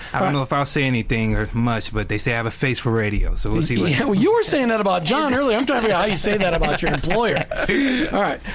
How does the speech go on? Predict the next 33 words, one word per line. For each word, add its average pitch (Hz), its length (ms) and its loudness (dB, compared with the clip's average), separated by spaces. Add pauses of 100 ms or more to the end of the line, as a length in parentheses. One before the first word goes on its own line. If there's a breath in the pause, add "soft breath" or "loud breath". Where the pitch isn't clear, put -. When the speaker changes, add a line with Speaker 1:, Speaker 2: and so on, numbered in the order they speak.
Speaker 1:
So, 240 400 0
John, 254 380 0 (180)
you, 196 320 0 (460)
you 247 260 4
run 208 260 2
a 196 40 0
big 175 320 0
company, 170 440 0
but 160 140 -2
I 185 60 0
don't 220 80 0
really 202 160 2
wanna 185 160 0
hear 180 80 0
about 170 180 0
that 160 120 0
just 160 260 -2
yet. 151 100 2
I 139 60 0
really 240 300 2
wanna 240 200 2
hear 180 240 2
today 127 440 -2 (240 loud breath)
on 143 100 0
how 294 380 0
is 220 120 0
Christ 185 400 0
making 165 260 0
an 151 80 0
impact 151 380 -2
on 139 140 0
your 135 120 0
life 120 440 -2